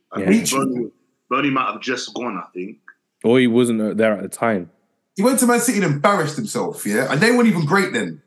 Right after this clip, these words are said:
Speaker 2: He won
Speaker 1: That's
Speaker 2: the League
Speaker 1: the
Speaker 2: Cup with
Speaker 1: problem.
Speaker 2: Man City. That was it. He won it with Man City, didn't win it with Swansea. So that was
Speaker 1: Yeah.
Speaker 2: Wilfred Boney, um, with it as well. Oh, this is tough. This is tough.
Speaker 3: I mean, I'm happy with Mar-, I'm happy to drop Jan Asamoah for, for, for Martins, I'll be honest. I'm happy with that.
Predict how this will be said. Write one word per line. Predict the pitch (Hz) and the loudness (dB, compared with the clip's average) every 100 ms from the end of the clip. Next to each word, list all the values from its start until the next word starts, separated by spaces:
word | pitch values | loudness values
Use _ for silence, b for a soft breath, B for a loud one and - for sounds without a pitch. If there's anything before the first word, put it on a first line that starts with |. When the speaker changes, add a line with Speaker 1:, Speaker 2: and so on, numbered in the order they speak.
| - - | -10 -2
Speaker 2:
He | 110 | 2
won | 143 | 4
Speaker 1:
That's | 135 | 4
Speaker 2:
the | 123 | 4
League | 123 | 2
Speaker 1:
the | - | 2
Speaker 2:
Cup | 123 | 0
with | 110 | 2
Speaker 1:
problem. | 113 | 0
Speaker 2:
Man | 110 | 0
City. | 98 127 98 | 0 0 2
That | 110 110 | 2 2
was | 98 | 0
it. | 101 | 2
He | 113 | 4
won | 139 | 4
it | 139 | 2
with | 120 | 2
Man | 120 110 | 0 0
City, | 123 | 0
didn't | 107 110 | 0 0
win | 104 104 | 0 -2
it | - | -4
with | 92 | -6
Swansea. | - 101 92 82 | -4 -4 -4 -4
So | 110 | -2
that | 92 | -2
was | 95 | -2
Speaker 1:
Yeah. | 95 | -4
Speaker 2:
Wilfred | 90 90 | -6 -8
Boney, | 95 95 92 _ _ _ _ - | -8 -10 -14 _ _ _ _ -10
um, | 95 92 87 | -6 -6 -6
with | 92 92 | -6 -6
it | 95 | -6
as | 95 | -2
well. | 98 95 - _ _ _ _ | -2 -2 -6 _ _ _ _
Oh, | - 156 139 | 0 4 4
this | 131 98 | 2 2
is | 104 | -2
tough. | - 120 107 85 - - | 0 2 2 0 -10 -8
This | - - | -6 -4
is | 98 | -4
tough. | - - 95 82 - _ _ B B B B B B B B B B | -2 0 0 0 -16 _ _ B B B B B B B B B B
Speaker 3:
I | 180 | -2
mean, | 208 | 0
I'm | 277 | 0
happy | 277 233 | 2 2
with | 214 | 2
Mar-, | 190 208 | 2 2
I'm | 226 | 4
happy | 269 285 | 2 2
to | 240 | 0
drop | 196 240 156 | 2 0 0
Jan | 160 202 | -2 0
Asamoah | 170 - 170 156 147 | -2 -4 -2 -2 -2
for, | 147 - | -4 -6
for, | 143 | -6
for | 135 | -4
Martins, | 127 135 110 107 | -2 0 -2 -4
I'll | 117 | -6
be | 101 | -4
honest. | 117 101 - | -4 -4 -6
I'm | 95 101 | -6 -6
happy | 107 87 | -6 -8
with | 92 | -12
that. | 82 | -12